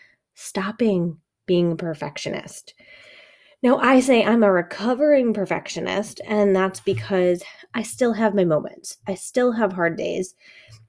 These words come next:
and I still have days that I feel like I need to be perfect.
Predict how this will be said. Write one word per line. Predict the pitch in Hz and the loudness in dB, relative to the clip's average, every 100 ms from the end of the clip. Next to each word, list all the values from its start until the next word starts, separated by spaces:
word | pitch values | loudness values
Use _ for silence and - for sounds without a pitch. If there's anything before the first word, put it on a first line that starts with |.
| - | -8
and | 247 233 | -2 0
I | |
still | 226 226 233 | 0 -2 -4
have | 233 254 220 | -2 -2 2
days | 180 170 180 185 - | 4 6 4 0 -8
that | 196 185 170 - - | -2 2 2 0 -4
I | 180 | -4
feel | 175 - 170 | -4 -2 0
like | 170 180 - | 2 -2 -2
I | 196 196 | 0 2
need | 196 196 208 208 | 4 4 2 2
to | 190 | 0
be | 175 180 165 170 | 4 4 4 0
perfect. | - 226 - - - - - | -2 -2 -2 -8 -12 -14 -14